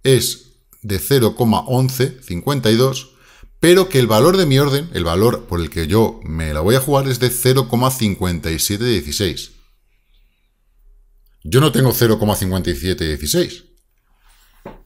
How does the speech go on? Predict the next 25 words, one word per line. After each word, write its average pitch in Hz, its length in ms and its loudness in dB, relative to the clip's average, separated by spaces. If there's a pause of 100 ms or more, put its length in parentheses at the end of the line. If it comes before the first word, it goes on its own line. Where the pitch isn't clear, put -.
(120)
¿vale? 123 180 -4
Pero 127 300 4
voy 120 160 4
a 175 60 2
jugar 127 520 0 (340)
por 113 160 2
el 104 80 2
valor 98 300 2
de 131 80 2
cero 113 260 0
coma 107 180 4
once 113 200 0
cincuenta 92 280 -4
y - 40 -4
siete, 104 200 -2
es 98 60 2
decir, 95 220 0
el 85 100 -2
cinco 135 380 0
veces 131 500 0
el 101 160 -4
coste 120 300 0
de 143 100 2
la 101 80 2
operación. 85 720 -4